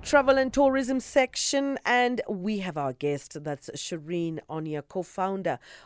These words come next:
of Service Guru. Now, just before we took a break, I wanted to find out, look, I've just noticed, this is an observation where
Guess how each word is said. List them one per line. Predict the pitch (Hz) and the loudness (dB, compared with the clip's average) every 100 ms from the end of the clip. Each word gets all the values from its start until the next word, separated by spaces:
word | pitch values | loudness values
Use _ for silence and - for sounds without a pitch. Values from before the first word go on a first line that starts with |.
| - | -6
of | 160 156 139 | -2 -2 -2
Service | - - 180 156 151 - - 151 | -10 -4 -4 -4 -8 -10 -14 -8
Guru. | 135 170 151 127 - - - | 0 0 0 -4 -10 -20 -4
Now, | 240 247 - | 0 0 -2
just | 190 349 | -4 0
before | - 359 285 | 2 4 4
we | 269 | 2
took | 220 - 240 - - | 0 -4 -6 -6 -8
a | 180 | -6
break, | 143 160 147 190 - - - - - - - - - | 0 0 0 -2 -6 -16 -14 -18 -20 -20 -20 -10 4
I | 233 | 6
wanted | 240 269 339 | 6 2 -2
to | - | -6
find | 226 233 226 | -2 0 2
out, | 202 196 | 2 0
look, | 202 190 - _ _ _ _ _ - | -2 -2 -4 _ _ _ _ _ 0
I've | 262 285 | 2 2
just | 233 226 | -2 -4
noticed, | 208 190 190 165 | 0 0 0 -6
this | 233 | -8
is | 254 | -4
an | 202 | -2
observation | 185 175 165 156 160 - 180 160 | -2 -4 -4 -2 -2 -2 -6 -2
where | 165 170 | 2 2